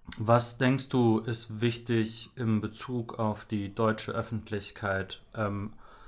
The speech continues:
was braucht die Ukraine von uns weiterhin? Was braucht sie vielleicht auch Neues?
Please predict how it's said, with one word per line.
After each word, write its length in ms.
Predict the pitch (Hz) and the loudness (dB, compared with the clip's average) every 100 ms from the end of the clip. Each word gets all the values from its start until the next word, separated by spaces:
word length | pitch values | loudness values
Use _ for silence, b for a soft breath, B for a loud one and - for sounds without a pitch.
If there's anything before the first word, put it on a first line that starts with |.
| b - | b -2
was 440 | 110 113 - - | 4 6 6 0
braucht 680 | - - 110 113 - - - | -2 4 6 6 4 -6 -8
die 100 | 110 | -6
Ukraine 500 | 107 110 110 110 107 | -4 -6 -6 -4 -6
von 240 | 107 110 110 | -8 -8 -6
uns 380 | 110 113 - 107 | -6 -6 -4 0
weiterhin? 720 | 107 113 123 110 117 113 113 | 0 0 -4 -2 -2 -2 0
Was 180 | 113 - | 0 0
braucht 260 | 110 110 | -2 -2
sie 80 | - | -6
vielleicht 340 | - 107 107 - | -6 -4 -4 -8
auch 180 | - | -6
Neues? 640 | 107 101 110 113 - - | -4 -4 -4 -6 -6 -8